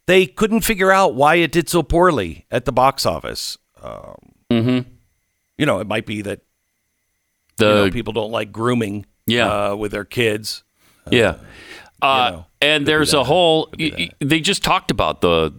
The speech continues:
Speaker 2: the kiss, the same-sex kiss. It goes beyond that. I mean, there's a same-sex
Speaker 1: Mm-hmm.
Speaker 2: marriage. There's, uh, you see their relationship progress, I guess. My, my daughter and her family went, and, uh, the kids liked it, but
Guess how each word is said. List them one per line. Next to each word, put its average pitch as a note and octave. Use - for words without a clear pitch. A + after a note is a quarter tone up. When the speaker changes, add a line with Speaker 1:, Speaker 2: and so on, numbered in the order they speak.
Speaker 2:
the F2+
kiss, G#2+
the E2+
same-sex F#2
kiss. -
It A2
goes B2+
beyond G#2+
that. C2+
I D2
mean, E2+
there's E2
a D#2+
same-sex F#2+
Speaker 1:
Mm-hmm. E2+
Speaker 2:
marriage. F#2+
There's, D#2
uh, C#2+
you E2+
see A2+
their F2+
relationship E2
progress, E2
I F#2
guess. G2
My, F2+
my F2+
daughter F2+
and D#2
her D2
family D#2
went, D2+
and, D2+
uh, C#2+
the C#2
kids -
liked D2
it, D#2
but D#2